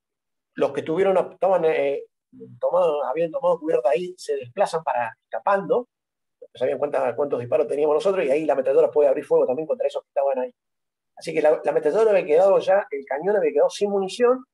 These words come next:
y sin fusil. Los soldados tenían, eh, pistolas ahí. El fusil de un abastecedor lo usaba, de uno del abastecedor del cañón lo usaba yo,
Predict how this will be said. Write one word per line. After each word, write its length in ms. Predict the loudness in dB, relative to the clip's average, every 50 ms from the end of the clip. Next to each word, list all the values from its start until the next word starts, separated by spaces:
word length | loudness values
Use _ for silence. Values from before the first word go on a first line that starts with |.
| _ _ _ _ _ _ _ _ _ _ _ _ -8
y 260 | -6 -6 -6 -6 -6
sin 200 | -6 -4 -4 -2
fusil. 480 | -2 -2 0 0 0 0 -2 -6 -10 -16 _ _
Los 160 | -6 -6 -4
soldados 260 | -2 0 2 0 0
tenían, 400 | 0 -4 -4 -2 0 0 0 -2 -4 -12 -20 _ _ _ _
eh, 360 | -8 -6 -6 -4 -4 -6 -6 -6
pistolas 600 | -8 -10 -10 -6 _ 0 0 0 0 -2 -4 -10
ahí. 140 | -12 -16 -16 -18 _ _ _ _ _ _ _ _ _ _
El 120 | -14 -12 -8
fusil 280 | -8 -8 -6 -6 -2 2
de 60 | 2
un 100 | 4 4
abastecedor 640 | 4 2 0 -2 -6 -8 -4 0 2 4 4 4 2
lo 100 | 0 -2
usaba, 300 | -2 0 2 2 2 2 0
de 120 | -4 -8
uno 200 | -6 -2 0 2
del 180 | 2 2 2 0
abastecedor 380 | -2 -4 -4 _ _ -6 -6
del 80 | -6 -6
cañón 300 | -6 -6 -6 -4 -4 -6
lo 60 | -4
usaba 240 | -2 0 0 0 0 -2
yo, 80 | -6